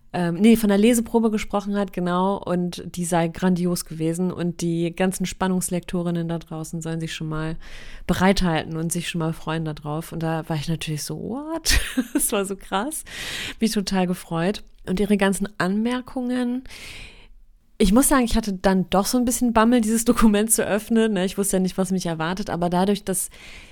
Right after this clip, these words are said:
sie mir auch dazu noch eine sehr lange Mail geschrieben hat, wo sie Sachen eingeordnet hat und so, wusste ich ungefähr, was da kommt und dass es halt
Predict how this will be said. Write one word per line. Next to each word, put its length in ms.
sie 120
mir 200
auch 80
dazu 320
noch 100
eine 160
sehr 160
lange 180
Mail 280
geschrieben 480
hat, 420
wo 80
sie 140
Sachen 240
eingeordnet 680
hat 120
und 120
so, 240
wusste 240
ich 220
ungefähr, 560
was 180
da 80
kommt 320
und 80
dass 140
es 160
halt 160